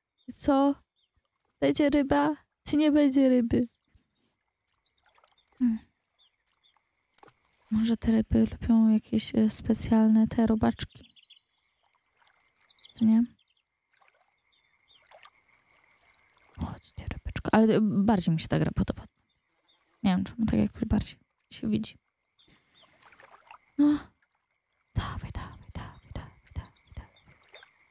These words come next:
Dawaj, dawaj. Dawaj, dawaj. Podziwiam wędkarzy za cierpliwość. Naprawdę. Siedzą na tym dworze. Tak, se tak łowią ryby.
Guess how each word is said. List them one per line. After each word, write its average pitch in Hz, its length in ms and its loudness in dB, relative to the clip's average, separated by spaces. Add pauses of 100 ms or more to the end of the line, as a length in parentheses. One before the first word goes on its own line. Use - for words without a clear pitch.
(420)
Dawaj, 254 380 0
dawaj. 254 420 -2 (1120)
Dawaj, 285 220 0 (180)
dawaj. 277 500 0 (1800)
Podziwiam 254 640 4
wędkarzy 226 580 2
za 214 140 0
cierpliwość. - 1000 -2 (1600)
Naprawdę. 214 600 2 (800)
Siedzą 214 420 4
na 190 160 6
tym 196 200 0
dworze. - 460 -2 (360)
Tak, - 220 -20 (100)
se - 200 0
tak - 260 -4
łowią 202 300 2
ryby. - 380 -4